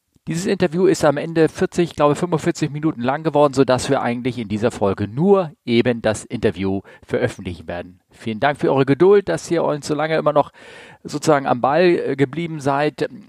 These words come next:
Die Episode hat jetzt auch mal wieder ein bisschen länger gedauert, bis sie sozusagen aufgenommen wurde. Heute ist der achtzehnte März abends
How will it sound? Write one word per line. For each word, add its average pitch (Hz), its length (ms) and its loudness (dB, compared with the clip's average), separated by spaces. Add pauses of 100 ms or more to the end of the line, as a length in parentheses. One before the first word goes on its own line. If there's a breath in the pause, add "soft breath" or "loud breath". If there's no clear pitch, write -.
(260)
Die 123 280 -4
Episode 143 760 2 (720)
hat - 120 -14
jetzt 131 160 0
auch 131 80 2
mal 117 140 -2
wieder 117 120 0
ein 107 60 0
bisschen 107 240 -6
länger 160 240 0
gedauert, 139 420 0
bis - 180 -6
sie 120 440 0
sozusagen 107 480 -2
aufgenommen 135 640 -2
wurde. 127 480 2
Heute 104 260 0
ist - 240 -6
der 95 240 -4
achtzehnte 95 500 -4
März 107 600 -4
abends 120 720 -4